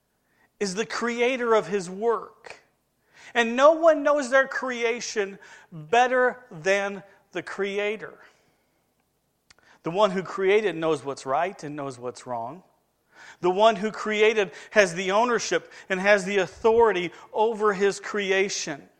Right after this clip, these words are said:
Well, Psalm twenty-four one tells us, "The earth is the Lord's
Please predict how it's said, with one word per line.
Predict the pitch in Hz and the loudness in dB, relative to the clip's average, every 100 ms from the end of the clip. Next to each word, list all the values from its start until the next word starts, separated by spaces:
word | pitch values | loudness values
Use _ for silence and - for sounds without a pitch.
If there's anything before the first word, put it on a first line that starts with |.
| _ _ _ _ _ _ _ _ _ _ _ _ _ _ _ - | _ _ _ _ _ _ _ _ _ _ _ _ _ _ _ -12
Well, | |
Psalm | 143 170 170 139 | -6 -2 -2 -2
twenty-four | - 165 151 170 160 143 | -6 -6 -6 -4 -4 -2
one | 170 143 131 | -2 -4 -4
tells | 165 160 123 | -4 -4 -4
us, | 117 - - _ _ _ _ 117 | -10 -14 -20 _ _ _ _ -14
"The | 123 | -4
earth | 143 170 196 | -2 -2 -4
is | 175 | -6
the | 190 | -6
Lord's | 196 127 113 113 - | -8 -8 -12 -16 -20